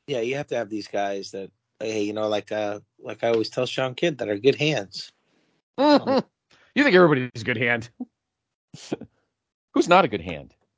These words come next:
Speaker 1: You're a good hand.
Speaker 2: Oh, I, I, yeah, I'm, yeah. Uh, you're a good hand. <laughs> There's my good hands. Uh, May Valentine sits, uh, has an interview with the Fixers, Jay Bradley and Wrecking Ball Legursky.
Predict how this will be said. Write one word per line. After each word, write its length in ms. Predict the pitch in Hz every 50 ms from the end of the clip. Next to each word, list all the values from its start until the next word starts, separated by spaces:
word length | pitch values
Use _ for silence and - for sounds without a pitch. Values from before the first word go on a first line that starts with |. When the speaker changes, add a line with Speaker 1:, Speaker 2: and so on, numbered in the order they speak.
| _ _ _ _ _ _ _ _ _
Speaker 1:
You're 140 | - 208 226
a 60 | 180
good 180 | 139 127 107 -
hand. 400 | - 92 90 92 98 101 - - _ _ _ _ _ _ _ _ -
Speaker 2:
Oh, 120 | - 202
I, 160 | 143 127 - -
I, 80 | - 175
yeah, 220 | 202 208 185 180
I'm, 100 | 180 175
yeah. 200 | - 175 113 92 - -
Uh, 100 | - - - _ _ _ _ _ -
you're 240 | - 104 - 143 117
a 20 |
good 220 | - - - - _ _ _ _ _ _ _ _ _ _ _ _ _ _ - _ 180
hand. 400 | - - - - - - - - - - - -
<laughs> 320 | - _ - - - - - - - - _ - - - - - - - - _ - - - _ _ - - - _ _ - - - _ - - -
There's 160 | 90 82 -
my 80 | 87
good 180 | 82 - 82 71
hands. 320 | 73 73 65 67 _ _ _ _ _ _ _ _ _ _ _ _ _ _ _ _
Uh, 160 | - 143 143 143
May 160 | 165 208 233
Valentine 720 | 214 220 233 269 302 277 - - 123 107 107 110 135 156 -
sits, 420 | - - - 160 - - - -
uh, 220 | 139 135 131 127 110
has 180 | 135 147 131
an 80 | 135 147
interview 300 | 147 143 139 117 127 139
with 100 | 120 123
the 60 | -
Fixers, 640 | - - 165 165 - - 139 123 131 175 262 - -
Jay 180 | - 110 104
Bradley 460 | 92 98 98 98 95 87 95 90 87
and 120 | 90 90 85
Wrecking 360 | 87 92 104 - 110 107 110
Ball 240 | 92 117 101 95 87
Legursky. 600 | 92 98 104 107 101 - - - 131 143 180